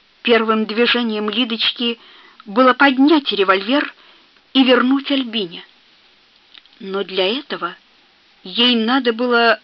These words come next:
обогнуть бильярдный стол или проползти под ним. Лидочка понимала, что Альбина —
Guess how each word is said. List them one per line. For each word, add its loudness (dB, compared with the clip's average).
обогнуть 2
бильярдный 0
стол -6
или 2
проползти -2
под -4
ним. 0
Лидочка -4
понимала, -8
что -2
Альбина — -2